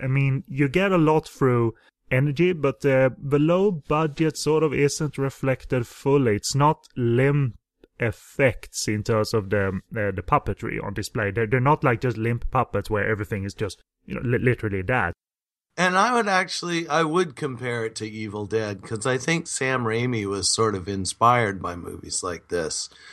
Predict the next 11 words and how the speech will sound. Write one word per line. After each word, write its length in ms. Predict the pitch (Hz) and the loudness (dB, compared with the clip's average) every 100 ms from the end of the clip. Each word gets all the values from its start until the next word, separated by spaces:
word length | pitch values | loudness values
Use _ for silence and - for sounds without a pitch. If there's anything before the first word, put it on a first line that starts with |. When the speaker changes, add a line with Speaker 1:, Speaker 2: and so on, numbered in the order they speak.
| - | -4
Speaker 2:
'cause 220 | - 135 | 2 4
it 100 | 139 | 6
has 260 | 151 156 147 | 4 4 2
that 240 | 131 127 | -4 -6
same 540 | - - 139 135 127 110 _ _ | -8 -8 -6 -6 -8 -12 _ _
kind 240 | - 143 110 | -2 0 0
of 60 | |
manic 580 | 107 110 117 123 113 90 | -2 -2 -2 -2 -4 -6
energy 540 | 110 110 113 - 101 | -6 -6 -6 -6 -8
to 300 | 90 - 87 | -8 -10 -8
it. 180 | 80 78 | -8 -10